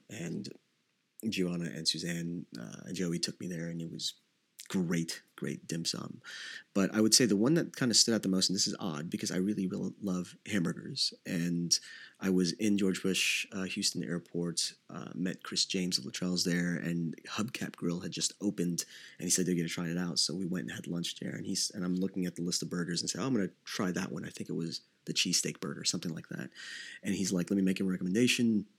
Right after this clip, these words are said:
try the sticky burger." And he described it to me, and I, and it's gonna be odd. He, it's essentially a burger with two thick slices of bacon, great, um, cheese, and then a really thick layer of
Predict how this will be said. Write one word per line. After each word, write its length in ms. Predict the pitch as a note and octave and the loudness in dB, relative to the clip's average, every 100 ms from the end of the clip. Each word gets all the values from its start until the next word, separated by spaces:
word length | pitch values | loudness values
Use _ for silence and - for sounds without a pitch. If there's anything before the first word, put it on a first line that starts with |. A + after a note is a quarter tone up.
| _ | _
try 200 | - G#2+ | -2 2
the 320 | F#2+ F#2 F#2 - _ - | 2 2 0 -4 _ 2
sticky 300 | - - A2+ | 4 4 2
burger." 420 | G2 E2+ - - - _ - | 0 -2 -8 -14 -18 _ -4
And 320 | F2 F2 E2+ - _ _ - | 0 0 -2 -6 _ _ -8
he 340 | G2 F2+ F2 | 0 0 0
described 420 | D#2 G2 - A#2 | 2 2 4 0
it 60 | F2+ - | 0 0
to 60 | |
me, 220 | F2+ F#2 | 0 0
and 100 | E2+ | -2
I, 180 | D#2+ E2 - - - | -4 -6 -6 -10 -4
and 180 | F#2 F2+ | -2 0
it's 100 | - | -2
gonna 140 | F#2+ | 0
be 140 | G#2+ | 2
odd. 300 | A#2 F2+ A2 - - - - - _ | 2 2 -2 -4 -18 -20 -20 -20 _
He, 180 | - G#2 | 0 2
it's 220 | F#2+ G#2+ | 2 2
essentially 600 | G2 - A#2+ - A#2 G#2 | 4 4 4 4 4 4
a 60 | - | 6
burger 500 | C3 A2 A#2 B2 B2 | 6 6 6 2 -2
with 540 | - G#2 F#2+ F2+ E2+ - | -2 2 4 2 -2 -2
two 240 | - G#2 | 2 2
thick 340 | F#2+ - F#2+ - | 2 -2 -2 0
slices 520 | - - F#2 F#2+ G2+ | 2 4 2 0 0
of 60 | F2 | 0
bacon, 320 | E2+ G2+ A2 - | 0 -2 -8 -10
great, 360 | - G2 F#2 - - - - - | -6 -4 -4 -8 -18 -20 -20 -4
um, 340 | F2 E2+ E2 | 0 2 2
cheese, 640 | E2+ - A2+ G2+ F#2+ F#2+ - | 4 6 8 8 6 4 2
and 300 | - F#2+ F2+ | 0 2 2
then 220 | F2 F2 E2+ | 2 0 -2
a 140 | - E2+ | -4 -2
really 380 | F2 F#2+ F#2 E2+ | 0 0 0 -2
thick 380 | - - - - _ | -8 -6 -6 -6 _
layer 500 | E2+ D#2+ E2 E2 D#2+ - | -4 0 2 2 -2 -4
of 320 | F2 E2 D#2+ | -4 -4 -6